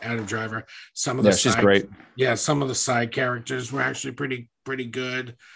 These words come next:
Speaker 1: And, uh, I did like how they framed, like, um, so, you know, when, when, when Damon's telling, his character's telling the story,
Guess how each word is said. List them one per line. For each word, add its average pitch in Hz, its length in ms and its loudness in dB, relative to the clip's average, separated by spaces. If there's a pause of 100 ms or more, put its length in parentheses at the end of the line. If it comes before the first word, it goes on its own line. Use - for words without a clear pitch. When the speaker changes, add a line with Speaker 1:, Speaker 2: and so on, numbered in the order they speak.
(320)
Speaker 1:
And, 113 320 -4
uh, 113 220 0
I 113 160 -2
did 175 400 4
like 143 580 2 (640)
how 151 360 0
they 156 200 4
framed, 143 1040 2
like, 117 500 0
um, 113 360 2 (460)
so, 143 500 0
you 151 120 0
know, 127 120 2
when, 131 300 0
when, 135 340 -2
when 127 280 -2
Damon's 156 560 4
telling, 117 440 0
his 147 240 -2
character's 113 540 -2
telling 110 360 -4
the 107 60 -6
story, 104 880 -2